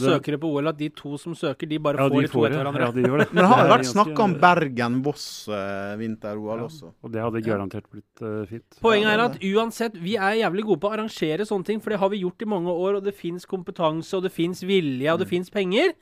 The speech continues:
Speaker 2: og, og det finnes natur til å l-, sette dette tinga i, og det har også Bergen klart. Jeg var ikke overrasket over det, fordi at det er i Norge, og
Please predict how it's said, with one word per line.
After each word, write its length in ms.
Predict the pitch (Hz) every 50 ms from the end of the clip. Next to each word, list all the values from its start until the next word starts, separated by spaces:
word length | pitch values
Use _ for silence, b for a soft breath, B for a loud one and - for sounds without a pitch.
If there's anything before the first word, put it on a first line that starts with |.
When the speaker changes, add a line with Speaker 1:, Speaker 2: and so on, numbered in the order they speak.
| b b 139 143 b b b b b b _ -
Speaker 2:
og, 120 | 214 214
og 80 | 202 202
det 80 | 196
finnes 200 | - 196 185 175
natur 420 | - 202 185 - - 175 170 185 202
til 120 | 202 214
å 80 | 214 214
l-, 180 | 208 202 196 - 160
sette 320 | - 226 196 - - 170
dette 160 | 156 185 185 185
tinga 220 | - 170 175 190
i, 160 | 214 262 311 b b b b b -
og 80 | 214 185
det 160 | 175 190 214
har 240 | 202 202 196 202 214
også 300 | 190 - 175 160 - 196
Bergen 320 | 170 151 135 139 147 165 -
klart. 320 | - 214 247 262 - - _ _ _ _ _ -
Jeg 200 | 147 156 156 170
var 80 | 240
ikke 180 | 294 - - 226
overrasket 320 | 196 170 165 165 160 -
over 200 | 190 185 180 190
det, 140 | 185 185 196
fordi 180 | - - 190 170 175
at 120 | 175 - -
det 80 | 185
er 160 | 160 139 143
i 40 | 160
Norge, 260 | 170 180 160 135 127
og 80 | 147 160